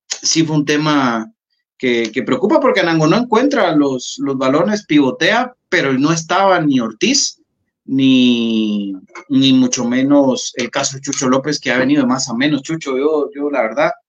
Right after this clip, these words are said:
eh, me preocupa mucho el, el tema de, de Chucho López, porque ya no es tan, eh, ya no tiene tanta injerencia, pues, en, en Comunicaciones.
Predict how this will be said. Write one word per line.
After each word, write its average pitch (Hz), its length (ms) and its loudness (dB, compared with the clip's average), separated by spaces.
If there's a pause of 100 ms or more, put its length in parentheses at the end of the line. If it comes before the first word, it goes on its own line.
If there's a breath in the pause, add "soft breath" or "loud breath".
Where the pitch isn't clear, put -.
(280)
eh, 117 280 -6
me 143 120 2
preocupa 196 460 0
mucho 160 240 -2
el, 135 180 0
el 113 140 -8
tema 143 340 -2
de, 113 240 -6
de 110 200 -12
Chucho - 280 -10
López, 135 240 -6
porque 127 260 -6
ya 117 120 0
no 127 220 0
es 160 160 -2
tan, 143 320 0 (380 loud breath)
eh, 104 600 -4 (320)
ya 175 140 -2
no 175 100 -2
tiene 180 180 -2
tanta 180 260 -2
injerencia, 160 500 0
pues, 156 220 -6
en, 113 340 -6
en 113 220 -8
Comunicaciones. 117 840 -6